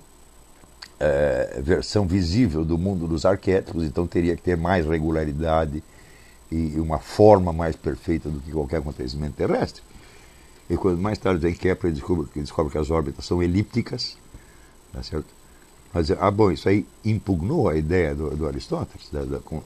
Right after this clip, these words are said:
contraste entre, vamos dizer, os arquétipos e, e a, o mundo dos arquétipos permanentes e a, a, o mundo terrestre da, da,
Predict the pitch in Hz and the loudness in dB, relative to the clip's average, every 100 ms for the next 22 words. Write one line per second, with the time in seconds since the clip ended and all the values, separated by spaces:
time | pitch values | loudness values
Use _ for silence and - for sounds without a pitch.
0 | - 82 71 90 85 - 80 95 - - | -10 -10 -2 -2 -2 -4 -4 -2 -4 -10
1 | - - - - - 80 78 78 78 73 | -12 -20 -20 -20 -12 -6 -2 -2 0 -2
2 | - 101 90 - 82 73 78 69 78 76 | 0 0 0 -4 -4 -2 0 0 -2 -4
3 | 71 - - - - - - - - 80 | -6 -10 -18 -20 -20 -20 -20 -18 -8 -4
4 | 90 87 80 71 67 87 80 - - - | -2 -2 -2 -2 -4 -2 -2 -4 -16 -2
5 | 90 78 80 92 98 76 71 71 82 82 | 0 0 0 0 -2 -2 -6 -4 -2 0
6 | 76 64 67 67 - - - - - - | 0 -2 -4 -4 -6 -12 -20 -20 -20 -20
7 | - - - 76 78 90 87 85 - 80 | -20 -20 -10 -6 -4 -2 -2 -4 -4 -2
8 | 80 95 - 78 73 73 71 71 71 69 | 2 0 0 -8 -6 -4 -6 -6 -6 -8